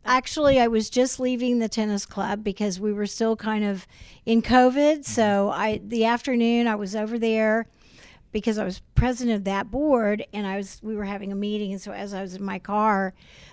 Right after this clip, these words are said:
Speaker 1: leaving, I got a call from Matt, and Matt said, "Okay, um, I've got some really good news. It's gonna be a surprise,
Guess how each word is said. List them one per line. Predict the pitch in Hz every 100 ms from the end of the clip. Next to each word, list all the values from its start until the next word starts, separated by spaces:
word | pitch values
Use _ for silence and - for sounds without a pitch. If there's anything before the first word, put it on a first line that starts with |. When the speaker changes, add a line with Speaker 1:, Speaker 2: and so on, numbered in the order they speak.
| -
Speaker 1:
leaving, | 294 415 277 208 196 220 247 -
I | 240
got | 226 220
a | 220
call | - 214
from | 214 220
Matt, | 240 359 392 220 -
and | 214 214
Matt | 220 -
said, | - 226 -
"Okay, | 220 - 294 285 240 233 233 _ _ _ _ _ -
um, | 214 196 180 -
I've | 226
got | 240
some | 233 220
really | 220 240 247
good | 254 226
news. | 240 254 254
It's | 226 196
gonna | - 214
be | 214 233
a | 247
surprise, | 311 - 320 240 196 202 220